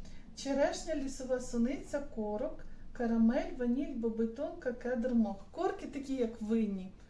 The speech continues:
в винних пляшках. Отут більше відчувається вже ягідна основа. Давайте я його трошки розпилю в повітря. Так,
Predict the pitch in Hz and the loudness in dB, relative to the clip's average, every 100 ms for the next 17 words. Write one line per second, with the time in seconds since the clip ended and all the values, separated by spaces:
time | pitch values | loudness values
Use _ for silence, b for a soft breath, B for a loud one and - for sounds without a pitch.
0 | B 214 240 247 240 - - - 214 208 | B 0 0 2 -2 -6 -14 -10 -6 -6
1 | 196 196 - - - - - B B B | -6 -10 -12 -18 -18 -18 -18 B B B
2 | B 240 233 392 403 220 285 - - 277 | B -2 2 0 0 -2 -2 -4 0 4
3 | 254 233 - - 226 226 - 220 226 262 | 4 4 -2 -6 -2 -2 -2 0 2 2
4 | 262 - 220 220 220 220 220 247 214 220 | 2 -2 -2 0 2 2 2 0 0 0
5 | 220 - 196 196 208 220 226 220 208 208 | -2 -4 -6 -4 -2 -2 0 0 -2 -4
6 | 220 - - 214 - - 233 302 370 - | -6 -6 -8 -8 -8 -6 -4 -4 -8 -14
7 | - - - - - - - 220 190 170 | -20 -20 -20 -18 -18 -18 -12 -10 -10 -14
8 | - - - - - - - - - - | -14 -16 -16 -16 -16 -16 -18 -18 -18 -18
9 | - - - - - - - - - - | -18 -18 -16 -16 -16 -16 -16 -18 -20 -18
10 | - - - - - 240 - | -18 -18 -18 -6 4 4 4